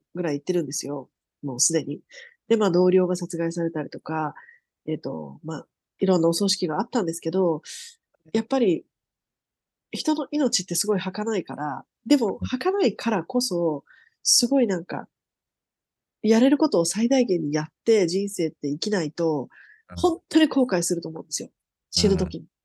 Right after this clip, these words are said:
Speaker 1: か、死んだ後に。
Speaker 2: はい。
Speaker 1: だから、私の中では、いや、もしかしてそういうことがあるかもしれないっていうのは分かって認識はしてるんですけど、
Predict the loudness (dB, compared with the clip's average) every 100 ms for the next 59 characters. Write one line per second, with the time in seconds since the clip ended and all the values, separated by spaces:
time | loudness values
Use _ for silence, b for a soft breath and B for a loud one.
0 | _ _ -4 0 0 0 -2 -6 -10 -14
1 | _ -6 -4 0 0 0 -2 B B B
2 | _ _ -4 0 2 2 -2 -2 -4 -4
3 | -4 0 2 2 -4 -2 -2 -4 -2 -2
4 | -2 0 -2 -2 -6 -6 -6 -8 -2 0
5 | 0 -2 -4 -2 -2 0 -4 -8 -10 -12
6 | -8 -4 -2 -2 -2 -2 0 0 0 -2
7 | -4 -4 -2 -2